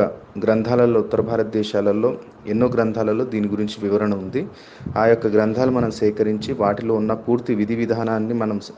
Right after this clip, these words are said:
అనుసరించి ఈ యొక్క పిల్లిమాయను అభిమంత్రించడం జరిగింది. చాలా అద్భుతమైన ఫలితాలు మనం ఈ యొక్క పిల్లిమాయను స్థాపన చేసుకున్న రోజు నుంచే మనం చూడొచ్చండి. ఇది కూడా లిమిటెడ్ స్టాక్ అందుబాటులో ఉంది కాబట్టి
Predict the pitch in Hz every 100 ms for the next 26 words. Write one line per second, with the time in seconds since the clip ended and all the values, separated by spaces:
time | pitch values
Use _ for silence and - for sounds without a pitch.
0 | - 104 107 123 117 107 - 180 202 -
1 | 104 107 107 107 - 107 113 113 104 92
2 | 107 107 104 98 104 95 95 104 113 175
3 | - - - - - - - 110 127 131
4 | 110 120 127 117 113 110 107 117 110 110
5 | 107 104 104 101 107 110 113 107 107 107
6 | 101 113 107 101 - 104 101 98 101 -
7 | 147 131 110 104 98 98 101 107 220 -
8 | - - - - 113 131 131 123 117 117
9 | 123 120 - 117 117 110 110 110 107 107
10 | 101 101 101 104 101 147 208